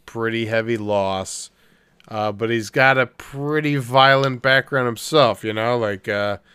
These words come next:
like U S military type of stuff. So Jackie Chan, uh, you know, goes on, like, this suicide mission. And I'd say the only highlight of the movie is if you are a Jackie Chan fan,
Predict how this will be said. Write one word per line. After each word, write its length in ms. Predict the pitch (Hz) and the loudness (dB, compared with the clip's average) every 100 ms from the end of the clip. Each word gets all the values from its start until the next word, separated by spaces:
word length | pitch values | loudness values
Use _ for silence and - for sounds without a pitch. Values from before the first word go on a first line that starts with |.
| _ _ _ _ | _ _ _ _
like 160 | 104 98 | -14 -8
U 200 | 107 107 | -4 -2
S 160 | 104 - | -4 -4
military 500 | 110 104 - 98 92 | -6 -6 -6 -6 -6
type 220 | 92 90 | -8 -12
of 80 | 85 | -12
stuff. 280 | 101 90 | -8 -10
So 280 | - 98 92 _ _ _ _ | -8 -8 -8 _ _ _ _
Jackie 340 | - 110 - | -2 -2 -2
Chan, 640 | 107 - 113 117 110 107 107 | -8 -2 0 2 2 0 -2
uh, 400 | 104 104 104 107 | -4 -2 -2 -2
you 120 | 107 | -2
know, 160 | 104 104 | -4 -6
goes 360 | 107 107 104 | -2 -4 -2
on, 320 | 110 110 113 113 | -6 -4 -4 -2
like, 260 | 113 104 | -2 -2
this 220 | 123 120 | -2 -2
suicide 680 | - - 156 139 - 120 107 | -4 -4 0 0 2 0 0
mission. 520 | 101 95 - 101 92 - _ _ _ _ _ _ _ _ 127 | -2 -8 -8 -10 -12 -14 _ _ _ _ _ _ _ _ 2
And 680 | 127 131 131 135 135 135 _ 143 170 | 6 6 6 6 2 -2 _ -10 0
I'd 180 | 175 | 0
say 160 | 143 190 | 4 2
the 160 | 175 180 | 4 -2
only 340 | 196 220 262 | -2 0 0
highlight 500 | 175 170 151 139 131 | 4 4 6 6 6
of 120 | 120 | 2
the 80 | 110 | 0
movie 540 | 107 104 95 90 90 - _ _ - _ | -2 -2 -2 -6 -8 -14 _ _ -20 _
is 200 | 113 123 | 0 0
if 160 | - | 0
you 220 | 170 196 | 0 4
are 220 | 190 170 151 | 6 6 6
a 120 | 127 | 2
Jackie 460 | 107 117 120 123 | 2 2 4 0
Chan 340 | 101 120 107 101 | -2 -2 -2 -4
fan, 480 | - 90 80 69 | -8 -8 -10 -16